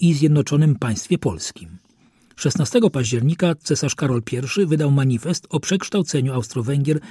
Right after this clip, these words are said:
w Federację Narodowych Organizmów Państwowych. Dziewiętnastego października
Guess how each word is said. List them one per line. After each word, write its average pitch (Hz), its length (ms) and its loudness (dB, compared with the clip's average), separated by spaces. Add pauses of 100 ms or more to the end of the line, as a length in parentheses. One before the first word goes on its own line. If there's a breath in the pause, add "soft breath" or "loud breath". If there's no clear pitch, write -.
(140)
w - 40 -20
Federację 170 540 2
Narodowych 143 500 2
Organizmów 120 540 0
Państwowych. - 680 -8 (880 soft breath)
Dziewiętnastego 135 520 0
października 147 640 2